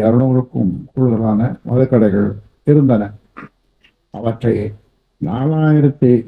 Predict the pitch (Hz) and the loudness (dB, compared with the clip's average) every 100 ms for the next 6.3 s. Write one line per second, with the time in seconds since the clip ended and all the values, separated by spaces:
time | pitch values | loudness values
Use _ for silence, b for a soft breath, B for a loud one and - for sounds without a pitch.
0 | 120 127 143 139 135 131 120 117 110 101 | 2 4 4 4 2 2 2 4 2 2
1 | 113 110 107 _ - 131 147 135 139 110 | 2 0 -6 _ -6 0 0 2 0 0
2 | - - _ _ _ 127 127 117 139 180 | -4 -16 _ _ _ 0 2 2 2 0
3 | - 113 - 131 123 - 107 104 104 92 | -4 -6 0 2 0 -4 -8 -6 -6 -2
4 | 127 - - 107 104 - - _ _ _ | -2 -2 -2 -2 -2 -8 -18 _ _ _
5 | _ _ 131 117 196 185 170 156 147 143 | _ _ -8 -2 2 4 6 4 4 4
6 | 135 143 | 4 4